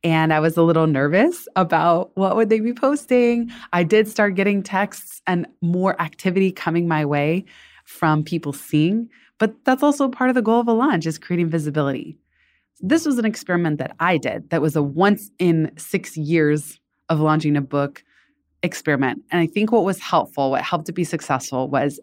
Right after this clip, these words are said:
A, orienting around this phrase fun, B, engaging with a delightfully tiny team, that's Stephanie Houston and co. I'll put the link to her site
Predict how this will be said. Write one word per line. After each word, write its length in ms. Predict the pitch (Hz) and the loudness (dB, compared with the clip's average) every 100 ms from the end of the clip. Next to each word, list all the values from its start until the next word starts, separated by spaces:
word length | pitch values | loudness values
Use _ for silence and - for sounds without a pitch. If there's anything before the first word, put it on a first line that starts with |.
| 165 | -2
A, 300 | 180 196 208 | 2 2 2
orienting 560 | 175 180 180 214 196 185 | 2 4 4 4 0 2
around 240 | 180 175 | 2 4
this 180 | 185 - | 2 -2
phrase 360 | 170 180 185 - | 0 0 -2 -2
fun, 380 | 143 135 135 143 _ _ _ - 156 | 0 0 -2 -4 _ _ _ -12 0
B, 300 | 190 196 214 | 2 4 2
engaging 440 | 196 165 160 170 | 2 2 2 2
with 160 | 156 147 | 2 0
a 60 | |
delightfully 580 | 139 139 139 151 190 190 | -2 0 2 0 0 -2
tiny 300 | - 175 202 | 0 2 2
team, 480 | 214 151 143 170 185 | 2 0 2 0 -2
that's 240 | 147 - - | -6 -8 -6
Stephanie 380 | 156 156 185 | -2 0 0
Houston 600 | 196 165 165 175 226 269 - | 2 0 2 0 2 0 -2
and 220 | 165 190 | -2 0
co. 380 | 190 131 156 247 - _ - | -2 -2 -2 -4 -10 _ -14
I'll 80 | |
put 160 | 139 147 | -12 -4
the 80 | 156 | -2
link 260 | 135 135 | 0 -2
to 80 | 143 | -4
her 360 | 143 139 143 - _ | -4 -2 -4 -8 _
site 320 | - 139 139 | -10 -6 -6